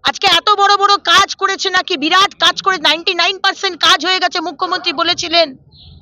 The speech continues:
তারপরে ব্যারাকপুরের মতো একটা পপুলেটেড এরিয়া, সেইখানে একটা দিন দুপুরে টিউশন করতে যাচ্ছে, তার মেয়ে রেপ হয়ে যাচ্ছে,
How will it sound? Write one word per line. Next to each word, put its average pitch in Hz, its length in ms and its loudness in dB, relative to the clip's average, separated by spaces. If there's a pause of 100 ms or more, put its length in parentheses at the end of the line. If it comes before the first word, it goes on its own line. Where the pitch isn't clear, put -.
(140)
তারপরে 330 520 2
ব্যারাকপুরের 285 720 0
মতো 339 240 0
একটা 330 280 0 (100)
পপুলেটেড 359 680 0
এরিয়া, 269 480 2 (480)
সেইখানে 359 520 0
একটা 330 260 0
দিন 311 280 -2
দুপুরে 370 320 0
টিউশন 311 480 -4
করতে 359 240 -4
যাচ্ছে, 349 240 -2
তার 349 180 -4
মেয়ে 339 200 0
রেপ 339 240 0
হয়ে 453 120 2
যাচ্ছে, 285 460 -2